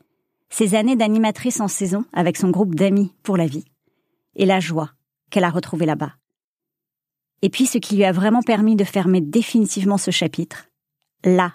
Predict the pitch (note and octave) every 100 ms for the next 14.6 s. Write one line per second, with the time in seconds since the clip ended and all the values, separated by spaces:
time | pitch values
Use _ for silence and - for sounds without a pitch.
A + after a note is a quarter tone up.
0 | - F3 D#3 C3+ C#3 - - _ _ F3+
1 | E3+ - E3 D3+ D#3 D3+ - C#3+ C#3+ -
2 | _ _ _ _ _ _ - G3+ - G3
3 | D#3+ D3+ C3+ D#3+ C#3 - D3 - _ _
4 | _ _ _ _ _ _ _ _ - G#3
5 | A#3 A3+ A3+ F#3 B3+ D#4 _ _ _ _
6 | - A3 - A3 A3+ C4+ B3+ G#3 F3 A3
7 | A#3 A3+ G3 E3+ F#3 - _ - F#3+ F#3
8 | F#3+ C#3+ - _ _ _ _ _ - G3
9 | F#3+ F3+ F3 E3+ D#3+ D3+ D#3 - - _
10 | _ _ _ _ _ _ _ - G3 F#3+
11 | E3+ - D#3+ - _ _ _ _ _ _
12 | _ _ G#3+ - A3 C#4 - B3+ G#3 G3+
13 | A3+ A3 G#3 - F3+ A3 _ _ _ -
14 | A#3+ - E3+ D3+ B2+